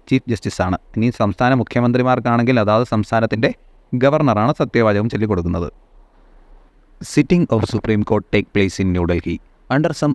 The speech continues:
unavoidable circumstance, by whose permission can the Chief Justice shift the sitting place elsewhere? അതായത് സുപ്രീം കോടതിയുടെ സിറ്റിംഗ് നടക്കുന്നത് എവിടെയാണ്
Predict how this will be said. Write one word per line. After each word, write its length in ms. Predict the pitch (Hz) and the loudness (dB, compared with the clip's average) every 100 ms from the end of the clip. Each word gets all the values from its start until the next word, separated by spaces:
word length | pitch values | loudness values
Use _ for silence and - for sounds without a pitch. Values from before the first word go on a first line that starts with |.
| - | -2
unavoidable 580 | 147 165 165 160 160 143 | -2 0 0 0 0 -2
circumstance, 680 | - 101 95 90 - 95 95 - | -2 -4 -4 -4 -4 -4 -4 -4
by 80 | 104 92 | -2 2
whose 240 | 117 175 - | 2 2 0
permission 520 | 139 127 127 - 127 - | 0 0 0 -2 -4 0
can 120 | 113 98 | 0 0
the 60 | 90 | -2
Chief 160 | - 117 - | -4 -6 -4
Justice 300 | 107 - 110 _ _ _ | -6 -4 -8 _ _ _
shift 300 | - 151 160 _ 185 | -2 0 0 _ -2
the 80 | 190 | -2
sitting 240 | - 151 139 | 0 0 2
place 240 | 107 107 - 104 | 0 0 -2 -2
elsewhere? 380 | 95 - 92 - - | -2 -2 -6 -8 -6
അതായത് 300 | 110 117 117 | -2 0 -2
സുപ്രീം 420 | 117 139 - 190 180 | -4 -6 -2 -2 2
കോടതിയുടെ 400 | 180 160 151 123 | 0 2 0 -2
സിറ്റിംഗ് 320 | 110 - 127 | -4 0 2
നടക്കുന്നത് 360 | 120 107 110 110 | 2 0 0 -2
എവിടെയാണ് 360 | 95 113 107 | 0 0 0